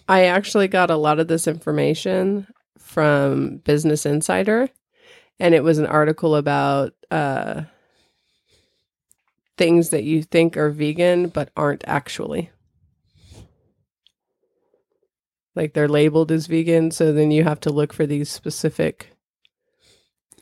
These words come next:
like, names 'cause they don't say contains animal product.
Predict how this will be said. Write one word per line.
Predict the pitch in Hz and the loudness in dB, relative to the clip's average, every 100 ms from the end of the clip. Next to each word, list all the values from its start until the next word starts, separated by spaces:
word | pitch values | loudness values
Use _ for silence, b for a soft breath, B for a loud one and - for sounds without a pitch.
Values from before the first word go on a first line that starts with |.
| - | -6
like, | 185 151 156 | -2 -2 0
names | 160 156 156 160 165 - | 2 4 4 2 0 -2
'cause | 156 | 0
they | 151 151 | 2 4
don't | 151 147 | 2 0
say | - 156 147 | 0 2 2
contains | 139 143 151 147 139 | 0 -2 0 0 0
animal | 143 139 139 135 | 0 0 -2 -2
product. | 143 139 151 185 190 - | -2 -2 0 -2 -4 -18